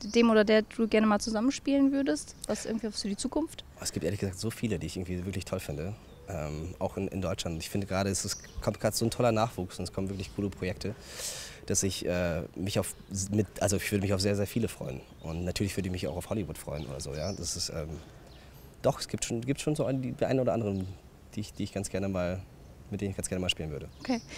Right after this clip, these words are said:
Speaker 2: Ja.
Speaker 1: Ähm, kommst du dich denn irgendwann mal in Frage, wieder ins Nest Cloppenburg zurückzukehren?
Speaker 2: Ins Nest Cloppenburg zurückzukehren? <laughs> Ähm, jetzt gerade kann ich's mir nicht so richtig vorstellen.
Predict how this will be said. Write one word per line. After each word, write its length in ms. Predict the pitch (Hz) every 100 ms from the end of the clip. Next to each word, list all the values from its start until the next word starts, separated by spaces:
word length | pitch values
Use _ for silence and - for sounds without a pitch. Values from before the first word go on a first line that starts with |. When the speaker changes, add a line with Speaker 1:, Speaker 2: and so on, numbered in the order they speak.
| -
Speaker 2:
Ja. 100 | - - 214
Speaker 1:
Ähm, 180 | 202 -
kommst 180 | 262 254
du 40 | 247
dich 100 | 262
denn 120 | 233
irgendwann 260 | 208 226 240
mal 160 | 233
in 60 | 208
Frage, 320 | - 247 254
wieder 300 | 240 226 214
ins 240 | 226 226 -
Nest 300 | 226 240 -
Cloppenburg 400 | 269 269 294 -
zurückzukehren? 640 | - 285 - 285 302 320 359 - - - - - - -
Speaker 2:
Ins 220 | 120 -
Nest 300 | 131 160 -
Cloppenburg 460 | - 123 95 90 254
zurückzukehren? 460 | 294 - - 185 -
<laughs> 800 | - - - - - - - -
Ähm, 1000 | 98 98 92 90 87 82 76 76 78 73 - - - - -
jetzt 240 | 123 131 -
gerade 420 | 139 101 135 208
kann 180 | - 139
ich's 160 | 139
mir 80 | 120
nicht 160 | 110 120
so 100 | -
richtig 300 | 95 - 170
vorstellen. 600 | - - 175 - 156 208